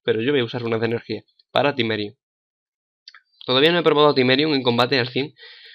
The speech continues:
pero seguramente cuando lo pruebe llegue a la co-, a la conclusión de que le hace falta más energía. Y, vamos, lo enseño ahora mismo, es que mirad lo que gasta. O sea, la energía ahora mismo es ciento cuarenta. Mirad lo que gasta, por ejemplo, ¿cuál es el ataque que devuelve el turno?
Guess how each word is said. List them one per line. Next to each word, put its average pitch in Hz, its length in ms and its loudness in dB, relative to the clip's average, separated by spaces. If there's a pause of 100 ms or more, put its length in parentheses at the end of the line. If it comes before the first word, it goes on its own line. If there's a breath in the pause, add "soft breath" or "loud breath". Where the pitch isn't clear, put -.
(140 loud breath)
pero 120 120 2
seguramente 170 480 0
cuando 156 200 2
lo 135 100 0
pruebe 147 280 2
llegue 131 220 2
a 113 60 4
la 113 60 0
co-, 127 340 -4
a 135 80 -4
la 120 80 -2
conclusión 139 600 -2
de 139 100 0
que 120 80 -2
le 117 80 2
hace 123 140 -6
falta 120 240 -2
más 117 160 -2
energía. 117 500 -6 (880 soft breath)
Y, 110 380 -4 (300)
vamos, 131 300 0
lo 113 120 0
enseño 123 280 -2
ahora 120 140 0
mismo, 139 280 -6
es 117 60 -10
que - 100 -10
mirad 120 220 0
lo 123 140 -2
que 120 100 0
gasta. 143 360 -4
O - 240 -20
sea, 123 160 -6
la 120 80 -2
energía 120 360 -2
ahora 175 120 -2
mismo 180 240 -2
es 185 80 -6
ciento 160 360 2
cuarenta. 110 480 -2 (380)
Mirad 135 200 0
lo 160 140 0
que 156 80 -2
gasta, 156 240 -2
por 143 160 0
ejemplo, 151 600 -4 (560)
¿cuál 135 180 -2
es 135 40 -6
el 135 80 -6
ataque 135 280 -4
que 127 80 -4
devuelve 127 380 -2
el 123 80 -8
turno? 165 400 -8